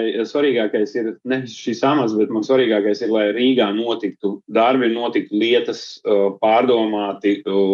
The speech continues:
virzoties, teiksim, uz attīstību un kļūstot daudz modernākai pilsētai un ātrāk un eiropeiskākai. Jo,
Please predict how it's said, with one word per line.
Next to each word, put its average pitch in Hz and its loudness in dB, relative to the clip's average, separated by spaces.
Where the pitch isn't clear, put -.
virzoties, 123 2
teiksim, 101 0
uz 107 2
attīstību 117 2
un 107 0
kļūstot 131 2
daudz 110 0
modernākai 110 -2
pilsētai 117 0
un 104 -2
ātrāk 117 -4
un 104 -4
eiropeiskākai. 92 -2
Jo, 101 6